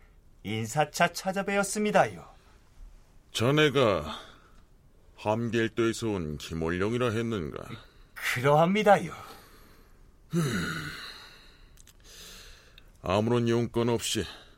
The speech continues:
Speaker 2: 술에 가득 패백을 싣고 날 찾아오진 아니했을 터이고.
Speaker 1: 대감, 대감께 억울한 일을 호소하려고 찾아뵈었습니다요.
Speaker 2: 억울한 일이라.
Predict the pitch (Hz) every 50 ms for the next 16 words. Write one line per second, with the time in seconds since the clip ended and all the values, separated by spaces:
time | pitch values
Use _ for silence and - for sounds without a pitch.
0 | - - _ - - - - - - - 98 95 87 95 95 98 92 - - -
1 | 98 92 87 - 95 92 95 - - - - - 82 73 78 87 92 95 87 -
2 | - - 87 - 95 98 104 104 113 113 98 82 76 73 80 80 87 92 85 85
3 | 92 95 - - 110 107 101 - - 117 123 101 78 - - - - - - -
4 | - 151 160 170 190 156 165 - - - - - - - - - - - - -
5 | - - - - - - - - 127 127 123 - 123 120 123 120 139 135 - -
6 | 127 104 - - - - - - - - - - - 87 90 101 98 98 120 170
7 | 170 180 196 196 214 196 - - - 208 208 208 - 208 208 214 214 220 - 214
8 | 208 - - - - - 208 196 208 180 214 214 196 - - 214 214 214 202 143
9 | 110 98 85 80 - - - - - - - - - - - 104 98 90 110 110
10 | 117 131 147 131 113 117 127 139 139 151 151 147 139